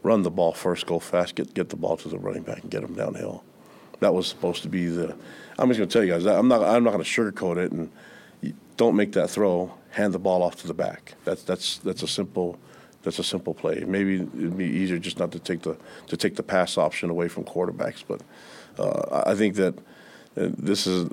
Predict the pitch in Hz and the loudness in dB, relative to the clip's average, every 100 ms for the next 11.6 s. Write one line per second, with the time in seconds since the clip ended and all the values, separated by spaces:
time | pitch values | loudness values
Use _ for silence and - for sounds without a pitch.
0 | - - 85 - 113 107 101 117 101 101 | -8 -10 -8 0 2 2 2 2 4 2
1 | - 104 92 95 92 - 87 101 87 82 | 0 -4 -4 -2 -2 0 2 2 2 -2
2 | - 90 92 - - - - - - - | -4 -2 -2 -2 -10 -18 -20 -20 -10 -2
3 | 107 104 110 104 107 101 92 87 90 95 | 2 2 2 2 4 4 4 2 4 4
4 | 95 92 87 90 - 101 87 92 90 90 | 4 2 0 -4 -2 -2 0 2 4 4
5 | 90 82 90 85 82 78 - - - 95 | 0 0 0 0 0 -4 -10 -18 -4 -2
6 | 95 104 101 - - - - - 98 98 | 0 -2 -4 -6 -20 -20 -18 -6 -4 0
7 | 123 92 90 101 - 90 92 95 95 98 | 2 4 2 0 -2 0 2 2 2 0
8 | 87 87 90 101 95 92 90 98 117 - | -2 -4 -4 -4 -4 -2 0 0 -4 -16
9 | - - - - - 92 90 92 92 92 | -20 -20 -14 -4 0 0 0 2 0 -2
10 | 87 - 95 90 87 87 82 85 87 82 | -4 -4 -2 0 0 -2 -2 -2 -4 -4
11 | - 95 95 - 170 80 | -4 -2 -4 -6 -6 -8